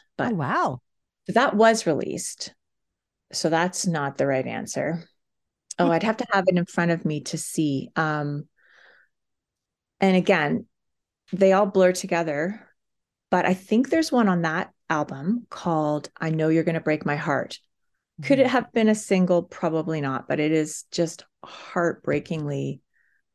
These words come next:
Speaker 1: beautiful. Like, I didn't write those lyrics. That was Ken, and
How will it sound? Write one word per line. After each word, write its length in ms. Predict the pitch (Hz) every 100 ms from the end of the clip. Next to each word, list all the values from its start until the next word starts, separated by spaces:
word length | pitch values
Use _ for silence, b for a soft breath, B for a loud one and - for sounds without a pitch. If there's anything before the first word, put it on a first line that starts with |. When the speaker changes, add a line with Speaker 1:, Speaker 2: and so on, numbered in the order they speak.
| _ _ _ _ _
Speaker 1:
beautiful. 520 | 156 156 151 - 127
Like, 220 | 123 135 -
I 100 | 143
didn't 200 | 165 151
write 220 | 147 -
those 260 | 143 139
lyrics. 320 | 139 135 123 -
That 220 | 139 -
was 380 | 160 - - -
Ken, 460 | - 135 135 160 -
and 360 | 139 131 131